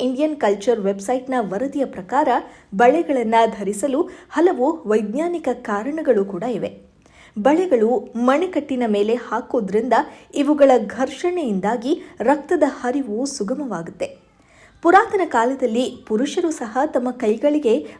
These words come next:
ಬಳೆಗಳನ್ನ ಧರಿಸಲು ಇದೂ ಒಂದು ಕಾರಣ. ವಿಶೇಷ ಪೂಜೆ ಸಂದರ್ಭದಲ್ಲಿ ದೇವತೆಗಳಿಗೆ ಬಳೆಗಳನ್ನ ಅರ್ಪಿಸಲಾಗುತ್ತೆ. ಮದುವೆ ಮತ್ತು ಸೀಮಂತದ ಸಂದರ್ಭದಲ್ಲಿ ಬಳೆಗಳಿಗೆ ಪ್ರಮುಖ ಸ್ಥಾನ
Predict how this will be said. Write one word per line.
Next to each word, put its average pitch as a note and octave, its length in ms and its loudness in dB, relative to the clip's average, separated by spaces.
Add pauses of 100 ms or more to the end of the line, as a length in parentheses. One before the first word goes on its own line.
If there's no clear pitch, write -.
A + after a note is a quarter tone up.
ಬಳೆಗಳನ್ನ B3+ 600 2
ಧರಿಸಲು G#3+ 800 -4
ಇದೂ B3 260 -2
ಒಂದು G#3 220 -4
ಕಾರಣ. F3+ 340 -6 (800)
ವಿಶೇಷ G#3+ 480 0 (120)
ಪೂಜೆ C4 300 -2
ಸಂದರ್ಭದಲ್ಲಿ C4 840 0 (260)
ದೇವತೆಗಳಿಗೆ B3 760 2
ಬಳೆಗಳನ್ನ G#3 540 0 (200)
ಅರ್ಪಿಸಲಾಗುತ್ತೆ. F#3+ 840 -6 (600)
ಮದುವೆ D4+ 420 2
ಮತ್ತು E4+ 380 0
ಸೀಮಂತದ D#4+ 580 -4
ಸಂದರ್ಭದಲ್ಲಿ A3+ 1040 -4
ಬಳೆಗಳಿಗೆ A#3+ 640 2
ಪ್ರಮುಖ D4+ 520 0
ಸ್ಥಾನ C4 400 -6